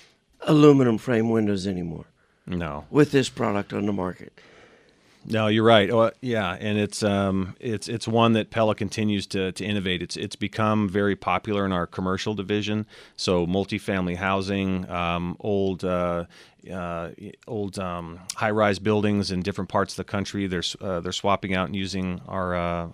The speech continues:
Speaker 2: our, uh, uh, Impervia product. Um, so not only for residential but commercial, and I mean that just kinda t-, and it, it's not a different product. They just s-, come in,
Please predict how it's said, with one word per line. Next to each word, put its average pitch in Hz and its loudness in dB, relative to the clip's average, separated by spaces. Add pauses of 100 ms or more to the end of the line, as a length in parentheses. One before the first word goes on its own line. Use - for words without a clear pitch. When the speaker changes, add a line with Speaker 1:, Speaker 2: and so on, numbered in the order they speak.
(100)
Speaker 2:
our, 98 -6
uh, 90 -8 (280)
uh, 95 -10
Impervia 98 -2
product. 98 0 (320)
Um, 90 0 (100)
so 101 0
not 104 4
only 101 2
for 95 -6
residential 95 0
but 90 -4
commercial, 95 -4
and 92 -4
I 82 -6
mean 101 0
that 110 0
just - -6
kinda 117 -2
t-, 117 -4
and 120 0
it, 117 -2
it's 120 -6
not 120 2
a 101 0
different 90 -2
product. 87 -2 (240)
They 92 -6
just 82 -6
s-, - -14 (140)
come 92 -4
in, 80 -6